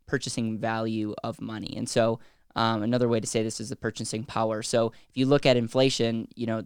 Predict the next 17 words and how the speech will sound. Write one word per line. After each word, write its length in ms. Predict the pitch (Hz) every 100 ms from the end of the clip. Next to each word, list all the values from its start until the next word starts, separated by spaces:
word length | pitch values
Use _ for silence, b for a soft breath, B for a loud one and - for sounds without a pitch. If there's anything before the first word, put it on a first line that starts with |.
| -
things 220 | 135 127 113 - -
get 120 | 117
more 140 | 110
expensive. 580 | 107 - 135 - - - _ _ _ _ _ _
And, 460 | 117 113 113 107 -
you 200 | - 113
know, 260 | 113 110 95 - _
this 200 | 120 -
is 80 | 110
pretty 320 | - 113 110
clear. 320 | - 113 113
If 100 | 113
you, 220 | 113 110
if 160 | - -
you 220 | 110 110 - _ -
ask 300 | 110 - -
your, 200 | 117